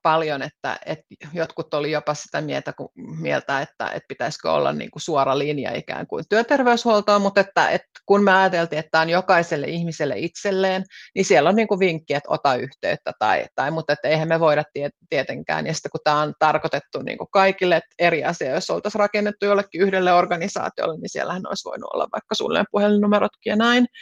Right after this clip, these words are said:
Mut kun tää on tarkoitettu koko Suomen kansalle, niin, niin tota, et, et joo, siellä on vinkkejä tuota työterveyshuoltoon esimerkiksi yhteyttä,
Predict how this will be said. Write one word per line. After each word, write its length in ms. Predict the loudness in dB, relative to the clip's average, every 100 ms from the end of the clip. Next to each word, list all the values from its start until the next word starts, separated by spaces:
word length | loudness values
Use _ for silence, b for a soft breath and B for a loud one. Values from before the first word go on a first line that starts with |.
| B B B _
Mut 140 | -8 -6
kun 100 | -2
tää 100 | 0
on 80 | 2
tarkoitettu 480 | 2 2 -2 -4
koko 220 | -4 -2 2
Suomen 320 | 2 0 0
kansalle, 460 | 0 0 0 0
niin, 240 | -2 -4 -6 -8 -8
niin 180 | -8 -8
tota, 240 | -4 -4
et, 80 | -4 -2
et 120 | -2 2
joo, 300 | 4 6 4 b b b
siellä 220 | 2 4
on 80 | 4
vinkkejä 400 | 2 0 -2 -4
tuota 240 | -2 -6 -8
työterveyshuoltoon 920 | -12 -8 -8 -6 -8 -8 -10 -8 -12
esimerkiksi 540 | -12 -12 -12 _ -16 -16
yhteyttä, 460 | -16 -16 -12 -12